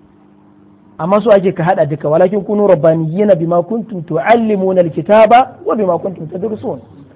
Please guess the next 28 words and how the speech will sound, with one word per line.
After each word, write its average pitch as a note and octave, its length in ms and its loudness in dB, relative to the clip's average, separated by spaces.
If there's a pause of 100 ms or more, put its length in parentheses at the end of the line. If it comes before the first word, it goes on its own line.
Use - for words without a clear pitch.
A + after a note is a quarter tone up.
(400)
Kuna B3 340 4
karantarwa, A#3 800 2 (100)
kuna F#3 220 -2
karantowa. D3+ 600 -6 (100)
Kuna A3 200 2
karantarwa, G3+ 640 2 (340)
kuna F#3+ 200 0
karantowa. D#3+ 400 -6
Haka G#3 180 0
ake D#3+ 200 -4
karatu. A2+ 320 -18 (760)
Amma G3 200 0
daga G#3+ 260 4
lokacin A3+ 380 2
da F#3 100 2
ka G3+ 100 0
ji G#3+ 160 -4
cewar F#3+ 260 0
ɗalibanka F#3 520 -2
sun F#3+ 140 -4
yi G3 60 -2
maka G3 220 -4
yawa, F#3 280 0 (280)
yanzu E3+ 240 -4
ya F3+ 200 4
za F#3+ 160 2
ka F#3 120 -4
yi, G3 180 -2